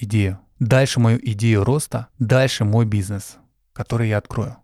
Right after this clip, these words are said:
И если у меня это с большим удовольствием получится, они дальше продолжат реализовывать мою идею, потому что она глобальная. Она глобальная и основывается на,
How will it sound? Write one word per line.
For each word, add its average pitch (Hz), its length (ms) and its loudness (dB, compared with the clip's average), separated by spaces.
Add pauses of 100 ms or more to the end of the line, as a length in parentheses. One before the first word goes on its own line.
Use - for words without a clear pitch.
И 123 100 2
если 147 260 2
у 139 40 4
меня 131 200 4
это 120 140 -4
с 107 40 -6
большим 120 320 0
удовольствием 113 460 0
получится, 127 640 -4
они 120 240 0
дальше 120 460 -2
продолжат 113 880 0
реализовывать 117 800 2
мою 107 240 2
идею, 131 240 -2
потому 117 320 -4
что - 180 -6
она 113 140 -2
глобальная. 113 640 -2 (160)
Она 127 240 4
глобальная 131 680 2
и 143 260 0
основывается 123 840 2
на, 110 500 0